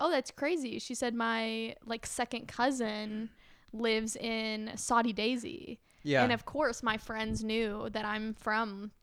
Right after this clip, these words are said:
Speaker 1: that, like, s-, the small city of Soddy Daisy outside of Chattanooga.
Speaker 2: Yeah.
Speaker 1: And they just started freaking out. They called me over.
Speaker 2: Yeah.
Speaker 1: I came over and was just astounded that it wasn't even Chattanooga, that it was specifically
Speaker 2: It was
Speaker 1: Soddy
Speaker 2: just, like, so
Speaker 1: Daisy.
Speaker 2: close, yeah.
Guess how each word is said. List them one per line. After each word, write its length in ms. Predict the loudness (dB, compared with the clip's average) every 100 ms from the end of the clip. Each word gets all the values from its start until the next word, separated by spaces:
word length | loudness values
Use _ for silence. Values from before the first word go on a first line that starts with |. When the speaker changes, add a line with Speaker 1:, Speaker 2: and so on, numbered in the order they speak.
| -4
Speaker 1:
that, 180 | -4 -4
like, 180 | -10
s-, 160 | -10 -8
the 160 | -6 -6
small 600 | -6 -6 -2 0 0 -2
city 280 | -6 -6 -6
of 80 |
Soddy 280 | -2 -4 -2
Daisy 280 | -2 -2 -2
outside 280 | -4 -4 -8
of 80 | -4
Chattanooga. 720 | -4 -4 -4 -6 -6 -8 -10 -14 -14 -6
Speaker 2:
Yeah. 120 | -2
Speaker 1:
And 800 | 0 2 0 -2 -6 -8 -10 -10 -14 _ _ -10
they 280 | 0 2 2
just 160 | -2
started 280 | -4 -4 -6
freaking 440 | -6 -6 -4 -2
out. 380 | 2 4 4 2
They 120 | 0
called 340 | -2 -2 -2 -2
me 180 | -2 -2
over. 360 | -2 -2 0
Speaker 2:
Yeah. 260 | 2 2 0 -8 -4
Speaker 1:
I 140 | 0 2
came 260 | 2 4
over 720 | 4 4 2 -2 -2 -2 -4 -8 -14 -10
and 640 | -2 0 0 0 -4 -6 -8 -14 _
was 300 | -2 0 0
just 300 | -2 -2 -4
astounded 840 | -6 -4 0 2 2 2 2 2 0
that 380 | 0 0 -2 -6 _
it 120 | 0 4
wasn't 300 | 2 0 -4
even 180 | -6
Chattanooga, 760 | -6 -6 -6 -8 -10 -6 -4 -2
that 140 | -2 -2
it 60 |
was 100 | -4
specifically 720 | -6 -6 -6 -6 -8 -6 4
Speaker 2:
It 20 | 6
was 120 | 6
Speaker 1:
Soddy 140 | 4
Speaker 2:
just, 120 | 2 2
like, 160 | 0
so 200 | 2 0
Speaker 1:
Daisy. 80 | 0
Speaker 2:
close, 320 | -4 -8 -8 -8
yeah. 240 | -6